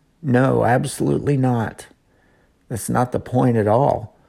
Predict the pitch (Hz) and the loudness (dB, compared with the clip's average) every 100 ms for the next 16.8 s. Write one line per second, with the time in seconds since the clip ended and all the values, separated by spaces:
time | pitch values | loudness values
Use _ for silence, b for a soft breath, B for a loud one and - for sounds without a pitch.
0 | b b b b b _ _ _ - 117 | b b b b b _ _ _ -4 2
1 | 131 175 151 127 107 107 - - - 120 | 4 4 2 2 4 4 2 -4 -6 -2
2 | 131 120 - - 120 120 120 117 120 104 | 0 -2 -6 -4 0 4 4 2 2 0
3 | 95 92 - 113 - - - 107 95 87 | -2 -4 -6 -6 -6 -6 0 0 0 -6
4 | - - _ _ _ _ _ _ _ - | -12 -16 _ _ _ _ _ _ _ -8
5 | - - - 135 135 - - 135 - 131 | -8 -4 0 2 0 -2 0 0 0 -4
6 | - - 107 117 - 107 - 95 95 87 | -4 -2 0 0 -2 -6 0 4 4 2
7 | - 90 90 90 85 87 76 - - 95 | -4 -6 0 0 0 -2 -4 -10 -8 -6
8 | 85 113 110 120 - - 98 98 104 101 | -4 -2 -2 -4 -6 -2 -2 0 0 -2
9 | - 90 78 78 - 87 95 - - - | -4 -6 -6 -8 -6 -4 -4 -8 -10 -8
10 | 92 98 92 _ B B B B B B | -6 -8 -10 _ B B B B B B
11 | B B B B B B 120 - - 139 | B B B B B B -4 -4 -2 2
12 | 135 131 127 123 123 117 113 101 - 117 | 4 4 4 4 2 2 0 -2 2 2
13 | 117 - 107 101 104 117 98 90 107 104 | 2 0 -2 0 2 4 4 4 2 0
14 | - 113 113 104 92 85 82 - - - | 0 0 2 0 -2 -4 -6 -8 -10 -6
15 | 98 98 95 87 - - - 107 104 85 | -2 0 0 -2 -6 -8 -6 -6 -4 -4
16 | 101 - 92 90 85 76 82 | -4 -6 -6 -4 -4 -4 -10